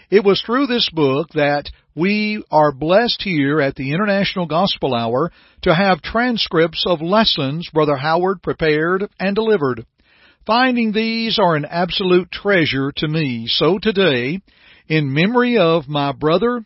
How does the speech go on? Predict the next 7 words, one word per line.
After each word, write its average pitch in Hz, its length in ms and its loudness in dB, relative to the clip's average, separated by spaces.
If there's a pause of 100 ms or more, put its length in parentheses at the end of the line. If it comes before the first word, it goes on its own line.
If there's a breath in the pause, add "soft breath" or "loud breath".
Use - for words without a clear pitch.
(140)
and 151 240 -4
creator 185 800 2
of 147 100 0
the 135 140 -4
International 208 720 -2
Gospel 185 480 0
Hour, 131 400 -2